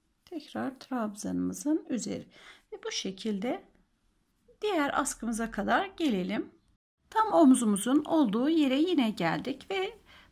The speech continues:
bu birinci sıramızı burada tamamladık. İkinci sıramıza başlıyoruz. İkinci sıramızda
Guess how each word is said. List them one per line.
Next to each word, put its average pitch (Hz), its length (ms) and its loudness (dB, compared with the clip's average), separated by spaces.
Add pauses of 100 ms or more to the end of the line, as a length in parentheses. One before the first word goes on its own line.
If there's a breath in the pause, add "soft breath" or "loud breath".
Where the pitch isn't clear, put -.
bu 359 140 0
birinci 381 360 6
sıramızı 202 580 -2
burada 294 300 2
tamamladık. 220 580 0
İkinci 254 360 0
sıramıza 208 520 0
başlıyoruz. 170 540 -2
İkinci 359 340 -2
sıramızda 185 600 -2